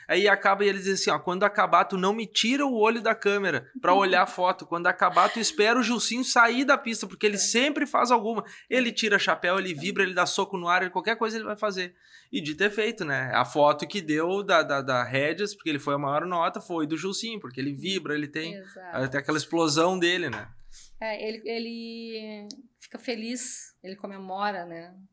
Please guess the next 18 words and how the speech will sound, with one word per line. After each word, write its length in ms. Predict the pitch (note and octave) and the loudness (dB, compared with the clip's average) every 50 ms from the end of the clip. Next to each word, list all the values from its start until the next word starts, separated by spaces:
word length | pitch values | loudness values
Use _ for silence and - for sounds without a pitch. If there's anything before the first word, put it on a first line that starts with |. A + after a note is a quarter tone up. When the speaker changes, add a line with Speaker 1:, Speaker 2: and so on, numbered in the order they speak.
| _ _ - - F#3 F3+ | _ _ -20 -18 -16 -12
Speaker 2:
Dentro 520 | F3 G3+ G#3 G#3+ G#3+ A3+ A3+ - A3+ G3+ | -8 -6 -6 -6 -6 -8 -10 -12 -12 -12
da 100 | G3 G3 | -12 -12
pista. 520 | G3 _ - G#3 F#3+ F3+ - - - - _ | -12 _ -14 -12 -12 -12 -12 -14 -16 -18 _
Diferente 420 | - - - - B3 A3 G#3 G#3+ - | -20 -10 -4 -4 -2 -2 -2 -4 -4
de 60 | B3+ | -2
alguns 400 | C#4 F4 F4 C#4+ B3 A#3+ C4+ - | -2 -2 -2 -2 -4 -4 -4 -4
que 140 | - B3 A3+ | -6 -8 -10
se 220 | A#3+ - - G3+ - | -10 -10 -10 -10 -8
trancam 380 | G#3 G#3 G#3 A3 A#3 A#3 A3+ G#3 | -6 -4 -4 -4 -4 -4 -4 -6
ali, 800 | G3+ F3 F3+ F#3 G3 G#3 G#3+ A3+ B3 C4 C#4 D4 D4+ D#4 E4 - | -6 -6 -8 -8 -6 -6 -6 -6 -6 -6 -6 -6 -8 -8 -6 -2
acho 200 | - A3 C4 - | 0 0 0 0
que 80 | - - | -4 -6
seria 280 | - C4 A#3+ C4+ C4 | -6 -6 -4 -4 -4
eu 320 | B3 A3+ A3 A3+ B3+ - _ _ | -4 -4 -6 -8 -12 -16 _ _
dentro 320 | G3 G3 G#3 G#3 G#3 G#3+ G3+ | -12 -10 -10 -10 -10 -12 -16
de 80 | G3+ | -16
pista. 340 | - - F#3 F#3+ - - _ _ _ _ _ - - - _ _ _ - | -16 -16 -16 -16 -16 -18 _ _ _ _ _ -20 -20 -20 _ _ _ -10
Ah, 480 | F#3+ G3 F#3+ F#3 F#3 F#3 F#3 F3+ - | -8 -8 -8 -8 -8 -10 -14 -16 -18